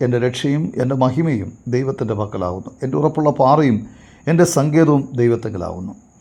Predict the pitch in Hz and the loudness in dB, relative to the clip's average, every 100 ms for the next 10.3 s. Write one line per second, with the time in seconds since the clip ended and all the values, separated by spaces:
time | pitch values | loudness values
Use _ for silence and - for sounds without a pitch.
0 | - _ _ - 175 180 202 208 165 160 | -20 _ _ 2 2 4 4 4 4 4
1 | 170 135 165 139 147 175 175 156 143 127 | 4 2 0 2 4 4 4 2 2 2
2 | 131 135 127 - 120 - 123 113 107 120 | 2 2 0 -4 -6 -4 -4 -4 -4 -6
3 | 110 101 95 90 95 117 131 156 147 - | -4 -4 -6 -6 -6 -2 0 0 -2 -2
4 | 143 131 120 117 120 110 104 - - - | -2 0 0 2 2 2 -2 -8 -20 -2
5 | 127 143 139 131 120 117 117 110 101 104 | 2 4 2 0 0 0 0 -2 -4 -6
6 | 107 - 107 110 95 - - - _ _ | -10 -8 -8 -6 -8 -10 -14 -20 _ _
7 | - - 160 190 214 196 156 156 175 160 | -6 2 6 8 8 6 2 2 2 2
8 | 117 113 113 113 - - - 170 196 196 | 2 0 -4 -6 -8 -4 2 4 4 2
9 | 170 151 139 139 131 131 123 123 123 117 | 2 2 4 4 4 4 2 2 2 0
10 | 117 113 107 | 0 -4 -6